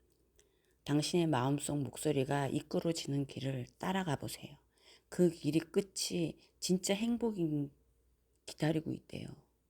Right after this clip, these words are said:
지금은 멈추는 게 아니라 깊어지는 시간이래요.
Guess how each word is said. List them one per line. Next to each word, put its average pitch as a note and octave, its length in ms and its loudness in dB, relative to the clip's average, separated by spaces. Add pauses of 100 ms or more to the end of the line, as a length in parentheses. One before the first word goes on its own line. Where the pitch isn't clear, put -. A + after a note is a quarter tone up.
(580)
지금은 F3 460 4
멈추는 D3 480 2
게 D#3+ 100 0
아니라 C#3+ 580 0 (680)
깊어지는 F3+ 640 2
시간이래요. C3 840 -2